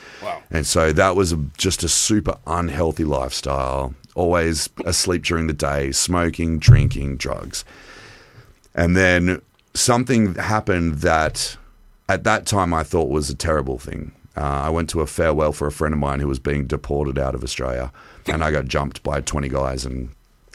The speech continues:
Speaker 2: had my ass pretty badly kicked. It, it wasn't terrible. Um, they weren't huge guys. It was, like, a gang of Asian kids. Um, so they didn't do a lot of damage, but it was the, it was the wake-up call I needed. And it, it made me realise that I was gonna be dead or in jail by the time I was twenty-three.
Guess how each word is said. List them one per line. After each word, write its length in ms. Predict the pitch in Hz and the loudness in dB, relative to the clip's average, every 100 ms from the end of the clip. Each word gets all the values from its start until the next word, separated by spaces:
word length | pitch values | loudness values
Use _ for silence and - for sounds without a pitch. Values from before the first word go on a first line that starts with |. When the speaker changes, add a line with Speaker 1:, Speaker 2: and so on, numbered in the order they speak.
| - | -8
Speaker 2:
had 120 | - 117 | 0 2
my 120 | 101 85 | 4 2
ass 100 | 80 | 0
pretty 180 | - 73 | -2 0
badly 300 | 71 69 67 | 0 0 -2
kicked. 400 | - 67 - - | -2 -4 -4 0
It, 200 | 104 110 | 4 6
it 20 | |
wasn't 280 | 147 143 87 | 6 4 0
terrible. 460 | 85 78 73 80 - - - - | 0 0 2 0 -2 -14 -16 -2
Um, 220 | 85 78 | 0 4
they 100 | 104 | 6
weren't 220 | 117 90 | 6 2
huge 320 | 73 90 85 | 0 0 0
guys. 460 | 73 80 80 85 - | 2 2 4 2 0
It 40 | |
was, 140 | 80 78 | -2 -2
like, 160 | 69 | -2
a 60 | 78 | -2
gang 420 | 69 - 71 76 | -6 -4 -2 -2
of 160 | 71 71 | -4 -4
Asian 440 | 67 73 73 73 | -2 -2 -2 -4
kids. 360 | 69 73 73 - - - - - | -2 -2 -2 -4 -10 -20 -20 -6
Um, 540 | 69 69 67 67 67 - | -2 0 0 -2 -4 -6
so 140 | - 87 | -2 2
they 60 | 95 | 4
didn't 140 | 113 | 6
do 80 | 92 | 4
a 40 | |
lot 200 | 71 71 71 | 4 2 0
of 80 | |
damage, 380 | 69 73 71 71 | 0 -2 -2 -2
but 100 | 113 | 2
it 40 | 110 | 4
was 180 | 120 | 4
the, 120 | 110 117 - | 2 0 0
it 60 | 104 | 2
was 160 | 107 | 2
the 60 | 107 | 2
wake-up 400 | 104 104 104 80 | 2 2 0 -2
call 240 | 90 78 | 0 2
I 80 | 69 | 2
needed. 360 | 67 65 - - _ | -2 -4 -6 -10 _
And 180 | - 80 | -4 -2
it, 120 | 80 | -2
it 260 | - 85 - | -2 -2 0
made 240 | 95 101 | 0 2
me 80 | 92 | 4
realise 400 | 82 85 82 76 | 4 4 4 2
that 60 | 71 | 0
I 40 | |
was 120 | 76 76 | 0 0
gonna 120 | 80 | 0
be 100 | 73 | 0
dead 260 | 67 69 | -2 -2
or 100 | 69 | 0
in 100 | 67 | -2
jail 280 | 67 69 69 | -2 -2 -2
by 140 | 67 69 | -2 -4
the 80 | 65 | -4
time 240 | 71 71 | -2 -2
I 60 | 67 | -2
was 120 | 65 | -4
twenty-three. 580 | - 67 67 69 67 | -4 -6 -4 -2 -2